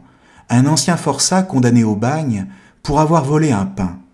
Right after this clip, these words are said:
Jean Valjean est loin d'être un saint. C'est un homme endurci par la prison. Et quand il se présente à une auberge pour passer la nuit, et pour obtenir de la nourriture, il doit présenter son passeport jaune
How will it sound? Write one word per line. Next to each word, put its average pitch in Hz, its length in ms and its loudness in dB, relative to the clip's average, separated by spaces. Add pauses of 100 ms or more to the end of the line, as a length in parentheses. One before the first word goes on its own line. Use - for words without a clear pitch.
(760)
Jean 127 280 2
Valjean 127 680 2
est 123 160 4
loin 127 380 4
d'être 98 240 -4
un 98 80 -2
saint. 92 320 -6 (400)
C'est 151 240 -2
un 160 120 2
homme 180 300 2
endurci 160 680 0
par 110 160 -6
la 101 100 -4
prison. 92 420 -6 (800)
Et 120 100 -2
quand 190 200 2
il 180 80 0
se - 160 -2
présente 143 480 -2
à 117 80 -2
une 110 140 2
auberge 131 500 -2
pour - 160 -8
passer 110 300 -4
la 98 100 -2
nuit, 127 380 -2 (560)
et 113 60 -2
pour - 200 -4
obtenir 123 480 2
de 104 80 -2
la 101 100 0
nourriture, 101 680 -4 (720)
il 131 180 0
doit 135 220 0
présenter 127 440 0
son 107 220 -2
passeport 101 540 -4
jaune 101 560 -4